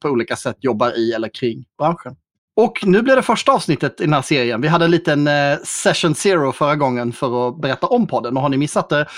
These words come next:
så kan ni lyssna på session zero. Det är lite kortare än de här avsnitten och där förklarar vi lite mer om vem vi är, var vi kommer ifrån och varför vi gör det här.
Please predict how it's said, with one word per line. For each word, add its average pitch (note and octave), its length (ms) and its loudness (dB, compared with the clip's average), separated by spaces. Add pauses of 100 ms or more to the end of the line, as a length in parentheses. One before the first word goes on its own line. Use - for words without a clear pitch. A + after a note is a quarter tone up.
(160)
så - 120 -4
kan F#3+ 160 -2
ni E3 220 0
lyssna D#3+ 280 -2
på E3 80 -6
session C#3+ 320 -4
zero. A#2+ 240 -2
Det E3 80 2
är F3 40 2
lite E3 220 -2
kortare D3+ 320 -2
än C#3+ 60 -2
de B2 140 0
här A2 160 -2
avsnitten B2 460 -6
och C#3 60 -4
där C#3+ 120 0
förklarar B2+ 400 -2
vi A#2 180 -2 (200)
lite D#3+ 220 0
mer A#2 220 -2
om G#2 120 -6
vem F#3+ 200 2
vi F#3 200 2
är, E3+ 120 0 (180)
var D#3 160 2
vi D3 60 -2
kommer B2 260 0
ifrån A2+ 340 -4 (140)
och B2 100 -6
varför A#2+ 240 -4
vi C3+ 80 0
gör F3+ 140 0
det C3 60 -4
här. B2 180 -6